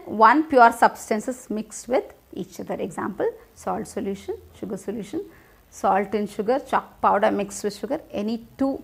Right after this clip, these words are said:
compounds or two elements mixed with each other. Iron mixed with sulfur is also a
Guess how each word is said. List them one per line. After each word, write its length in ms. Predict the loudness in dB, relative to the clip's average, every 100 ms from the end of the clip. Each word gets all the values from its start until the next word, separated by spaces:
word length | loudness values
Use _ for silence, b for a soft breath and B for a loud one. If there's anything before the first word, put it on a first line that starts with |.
| 2
compounds 600 | 2 2 4 2 2 0
or 180 | -2 -2
two 140 | -8 -6
elements 500 | -6 -4 -4 -4 -6
mixed 320 | -12 -12 -12
with 120 | -12 -12 -16 -18
each 200 | -16 -12
other. 240 | -10 -10 B B B
Iron 420 | 2 4 4 4 0
mixed 260 | -4 -6
with 160 | -8 -6
sulfur 520 | -4 -4 -6 -6 -6
is 200 | -6 -8
also 440 | -8 -10 -10 -8 -2
a 200 | -2